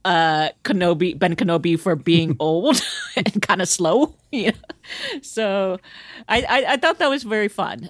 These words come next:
Speaker 1: Um,
Speaker 2: Yeah, I just, um, one more little nitpick, it, which is, you know, we made a big deal about, um, all, like, the casting where they had O'Shea Jackson, they had, um, Maya Erskine and Kumail Nanjiani. And I kinda wish we got a little bit more. Again,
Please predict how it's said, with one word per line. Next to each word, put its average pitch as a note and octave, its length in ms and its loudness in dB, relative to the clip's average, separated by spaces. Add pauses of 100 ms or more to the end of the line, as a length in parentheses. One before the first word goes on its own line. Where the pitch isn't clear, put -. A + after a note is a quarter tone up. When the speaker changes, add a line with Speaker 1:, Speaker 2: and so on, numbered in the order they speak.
Speaker 1:
Um, D#3+ 420 -2
Speaker 2:
Yeah, A#2+ 440 2 (320)
I C3+ 120 2
just, C3 300 0 (300)
um, A#2+ 440 4 (160)
one F#3+ 180 6
more A#3 140 4
little F3+ 180 4
nitpick, G#2+ 520 0
it, A#2 140 -4
which G#2 200 -4
is, G#2 180 -2
you B2 60 -2
know, A2+ 60 4
we B2+ 100 8
made C#3+ 160 6
a D3+ 60 4
big B2+ 200 -2
deal G2+ 200 0
about, F#2 320 -4 (280)
um, F#2+ 340 -2 (420)
all, G#2+ 200 4
like, F#2+ 160 0
the - 60 -8
casting C#3 420 -2
where F#2 80 0
they G#2 80 -4
had G2 380 -4
O'Shea G2+ 260 0
Jackson, A#2+ 640 2
they G2+ 100 0
had, F#2 380 -6
um, F2+ 280 -6 (320)
Maya F#2+ 240 2
Erskine A#2 580 0
and F#2+ 180 0
Kumail G2+ 240 0
Nanjiani. G2 680 2 (460)
And A#2 80 0
I - 20 2
kinda D#3+ 400 4
wish C3 600 4
we A2+ 280 -4
got G2+ 220 -2
a - 80 -8
little G#2+ 260 -2
bit G#2+ 160 -4
more. G2+ 240 -2
Again, E3 320 4